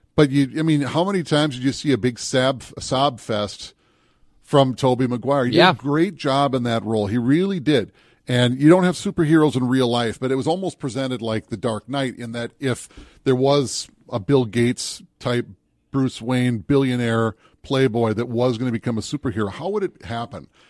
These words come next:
Speaker 1: If there was such a thing as a radioactive spider or whatever you wanna call it that turned you into a superhero, how would it happen? It's done in that regard realistically, and the challenges that come with it. You don't just presto become a good guy.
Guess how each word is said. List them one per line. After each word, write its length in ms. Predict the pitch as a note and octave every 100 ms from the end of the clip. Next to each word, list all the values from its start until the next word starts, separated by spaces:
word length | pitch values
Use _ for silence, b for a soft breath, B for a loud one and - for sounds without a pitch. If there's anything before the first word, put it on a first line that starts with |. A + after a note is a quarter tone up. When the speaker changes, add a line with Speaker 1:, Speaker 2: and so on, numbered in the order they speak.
| -
Speaker 1:
If 140 | C#3+
there 120 | D#3
was 260 | B2+ C#3 D#3+
such 160 | D3 C#3+
a 40 |
thing 180 | C#3+ C3+
as 100 | A2
a 60 |
radioactive 880 | A2+ G#2 A#2 B2 B2 A2+ A#2 A2 A2
spider 560 | - - A#2+ B2 A#2 A#2
or 100 | A#2+
whatever 280 | B2+ C3 C3+
you 80 |
wanna 160 | B2+ A#2+
call 240 | - A2+
it 60 | G#2+
that 180 | A#2+ -
turned 240 | B2+ B2+
you 100 | B2
into 120 | B2 A#2
a 40 |
superhero, 540 | - D#3+ C#3 A#2 G#2+
how 180 | - G3+
would 100 | C4
it 60 | F3
happen? 420 | E3 F#3+ - G#2 b b b b
It's 180 | F3 -
done 280 | - G3 G#3
in 140 | F3
that 200 | C#3 D3+
regard 420 | E3+ D#3 E3+ F#3 C#3+
realistically, 760 | C3 B2+ B2+ - B2 G2+ G2+
and 220 | - A2+ G#2+
the 60 |
challenges 600 | - C#3 B2+ C#3 C3 G#2+
that 100 | F#2+
come 240 | - B2 A#2
with 180 | C#3+ G#2
it. 80 | -
You 140 | A2
don't 180 | D3 D#3+
just 280 | C3+ B2+ _
presto 460 | - C#3 - B2
become 340 | G2+ A#2 B2+ A2+
a 60 |
good 200 | F#2 D#3
guy. 280 | C#3+ A#2 A2+